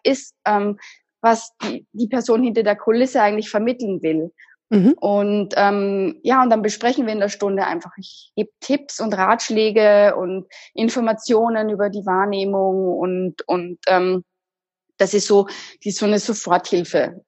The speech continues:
Speaker 1: Ähm, und dann ist es tatsächlich so, dass ein paar Rädchen zu drehen sind, ähm, und dann läuft der Laden meistens. Ähm, es gibt natürlich auch die Fälle, wo ich dann da sitz und sag so, „Puh, also da hast du an der Positionierung schon noch was zu tun.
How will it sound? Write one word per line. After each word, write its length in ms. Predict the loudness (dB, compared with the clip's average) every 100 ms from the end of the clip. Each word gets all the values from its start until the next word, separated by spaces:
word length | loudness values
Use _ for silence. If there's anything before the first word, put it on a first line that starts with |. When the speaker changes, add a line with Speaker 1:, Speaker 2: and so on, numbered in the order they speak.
| -4
Speaker 1:
Ähm, 600 | 0 2 0 -2 -2 -4
und 160 | -2 2
dann 300 | 2 0 -8 -16 -20 -20 -20 -20 -10
ist 180 | -2 -2
es 100 | 0
tatsächlich 440 | 0 2 2 0 -2
so, 140 | 0
dass 240 | 0 -2
ein 60 | -4
paar 180 | 0 2
Rädchen 340 | 2 -2 -6
zu 120 | -8
drehen 300 | -6 -2 0
sind, 300 | 2 2 2 -4 -14 _ _ _ 2
ähm, 800 | 4 2 0 -2 -4 -4 -8 -14 _ _ _
und 160 | -2
dann 140 | 0 2
läuft 320 | 4 2 2
der 80 | 0
Laden 500 | 2 0 0 -6 -6
meistens. 680 | -4 -4 -4 -8 -16 -16 -20 _ -6
Ähm, 400 | -4 -4 -6 -10 -14 _ _
es 60 | _
gibt 180 | -6 -2
natürlich 440 | -2 0 0 2
auch 140 | 0 0 -6
die 260 | -2 -2 -2
Fälle, 360 | 0 2 2
wo 100 | 2
ich 80 | 0
dann 200 | 0 0
da 160 | 2 2
sitz 320 | 0 -4 -6
und 240 | -6 -6 -2
sag 240 | 0 0
so, 120 | -4
„Puh, 340 | -8 -4 -4 -4 -12 -6
also 240 | 0 0 2
da 360 | 4 4 2
hast 240 | -2 -8 -6
du 40 |
an 60 | -6
der 60 |
Positionierung 720 | -8 -10 -12 -6 -2 0 0 -2
schon 180 | -2
noch 160 | -2 0
was 220 | -2 -2
zu 120 | -8
tun. 480 | -10 -4 0 4 4